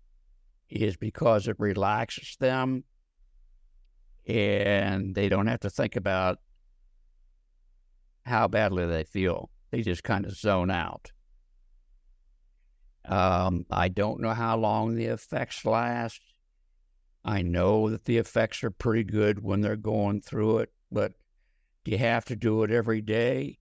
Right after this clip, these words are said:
Some of them certainly do. So it seems to me that the marijuana is more of a Band-Aid approach. L S D and things like that, I don't know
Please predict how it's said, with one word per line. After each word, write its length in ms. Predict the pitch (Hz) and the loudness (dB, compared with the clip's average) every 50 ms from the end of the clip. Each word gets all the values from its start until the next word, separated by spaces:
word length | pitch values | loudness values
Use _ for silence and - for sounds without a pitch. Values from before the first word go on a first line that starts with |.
| _ _ | _ _
Some 300 | - - - 123 107 104 | -10 -4 -2 0 2 2
of 120 | 98 101 | 2 2
them 180 | 104 101 104 98 | 2 2 0 -2
certainly 480 | 87 - 117 117 - - 117 110 101 98 | -2 -2 -2 -2 0 0 0 0 0 2
do. 460 | 131 170 170 147 120 113 131 160 - _ _ _ _ _ _ _ _ _ _ _ _ _ _ _ _ _ _ _ - | 2 2 2 2 0 -2 -4 -8 -10 _ _ _ _ _ _ _ _ _ _ _ _ _ _ _ _ _ _ _ -14
So 600 | - - 131 117 113 110 104 104 104 104 - - _ _ _ _ _ _ _ _ _ _ _ _ _ _ _ _ _ _ _ _ _ _ _ | -4 0 2 2 4 4 2 2 0 -2 -4 -6 _ _ _ _ _ _ _ _ _ _ _ _ _ _ _ _ _ _ _ _ _ _ _
it 80 | _ _ _ | _ _ _
seems 500 | - - - - - 170 156 147 - - | -20 -16 -12 -4 0 2 2 2 0 -2
to 100 | - 139 | 0 0
me 280 | 131 135 120 113 117 113 | 2 4 4 4 2 2
that 200 | 110 104 - _ | 2 0 -2 _
the 240 | - 98 95 87 87 _ _ _ _ _ _ _ _ - | -4 -4 -4 -4 -6 _ _ _ _ _ _ _ _ -4
marijuana 600 | 120 131 131 117 104 - 117 117 117 117 113 101 | 0 2 2 2 2 2 2 2 2 2 0 -2
is 120 | 95 90 107 | -2 -4 -4
more 220 | 110 104 107 107 | -4 -2 -2 -2
of 60 | 95 | -2
a 80 | 95 95 | -4 -6
Band-Aid 580 | 82 - 107 104 101 101 98 98 - 58 - - | -8 -6 -4 -2 -2 0 0 -2 -4 -6 -8 -10
approach. 380 | - - - 95 - - - _ _ _ _ _ _ _ _ _ _ _ _ _ _ _ - _ - - - _ _ _ _ _ _ - - - - - - - - - _ _ _ - _ - - _ _ - | -10 -6 -2 -2 -2 -2 -4 _ _ _ _ _ _ _ _ _ _ _ _ _ _ _ -20 _ -20 -20 -20 _ _ _ _ _ _ -20 -20 -20 -20 -20 -20 -20 -20 -20 _ _ _ -20 _ -20 -20 _ _ 0
L 180 | 117 110 110 117 | 2 4 4 4
S 160 | 107 - - | 4 2 0
D 180 | - 120 104 104 | 0 0 2 2
and 120 | 95 - | 2 0
things 200 | - 104 104 - | -2 -2 -2 0
like 140 | 107 113 - | -2 -2 0
that, 180 | 113 104 101 | -2 0 0
I 120 | 104 95 101 | 0 0 -2
don't 260 | 92 - 101 98 - | -2 -2 -4 -4 -4
know 320 | - 92 90 92 92 - | -4 -2 -2 -2 -2 -4